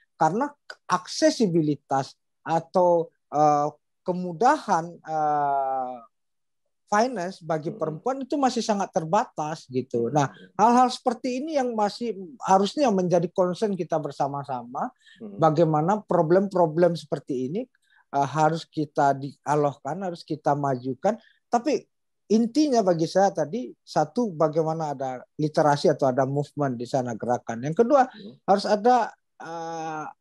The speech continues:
Speaker 1: inklusi digital bagi perempuan, ya.
Speaker 2: Hmm.
Speaker 1: Itu penting, ya. Karena apa? Kalau tidak, perempuan, ya, se-, menjadi migran digital <laughs> gitu, imigran digital.
Speaker 2: Imigran digital,
Speaker 1: Ah,
Speaker 2: ya.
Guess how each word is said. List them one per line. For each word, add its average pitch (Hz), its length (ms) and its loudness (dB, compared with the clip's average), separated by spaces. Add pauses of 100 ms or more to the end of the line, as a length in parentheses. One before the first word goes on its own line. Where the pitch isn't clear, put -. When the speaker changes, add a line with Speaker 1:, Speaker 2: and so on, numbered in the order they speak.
(400)
Speaker 1:
inklusi 214 560 4
digital 165 640 2
bagi 127 240 -2
perempuan, 120 560 -8
ya. 90 160 -16 (400)
Speaker 2:
Hmm. 180 480 -12 (280)
Speaker 1:
Itu 165 320 2
penting, 170 560 2
ya. 98 240 -10
Karena 175 320 2
apa? 165 320 0 (320)
Kalau 180 240 4
tidak, 220 320 0
perempuan, 214 480 -2
ya, 220 320 -2
se-, - 240 -10 (320)
menjadi 180 720 2 (160)
migran 170 720 2 (320)
digital 160 720 2
<laughs> 143 80 0
gitu, 160 240 0
imigran 208 560 2
digital. 151 640 -8
Speaker 2:
Imigran 92 320 -10
digital, - 320 -14
Speaker 1:
Ah, 147 120 -2
Speaker 2:
ya. 104 120 -2